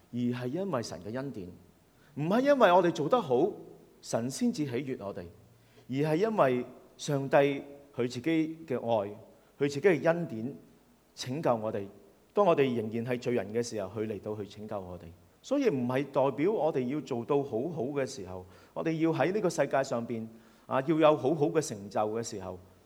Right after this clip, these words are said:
我哋先至係被神去，啊，喜愛，被神去拯救嘅一個人。相反就係當我哋知道神喺個咁無條件底下去愛我哋嘅時候，我哋就有一種自由啦。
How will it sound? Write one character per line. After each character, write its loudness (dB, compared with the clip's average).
我 -2
哋 0
先 -6
至 -2
係 -4
被 -10
神 -12
去， -4
啊， -8
喜 -4
愛， 0
被 -8
神 -10
去 -8
拯 -14
救 -10
嘅 -8
一 -12
個 -12
人。 -14
相 -2
反 0
就 -2
係 -2
當 -4
我 0
哋 -4
知 -8
道 -2
神 0
喺 2
個 6
咁 0
無 -2
條 -8
件 -6
底 2
下 -2
去 0
愛 -2
我 -2
哋 -6
嘅 -8
時 -14
候， -10
我 0
哋 0
就 -2
有 2
一 -2
種 -8
自 -14
由 -10
啦。 -18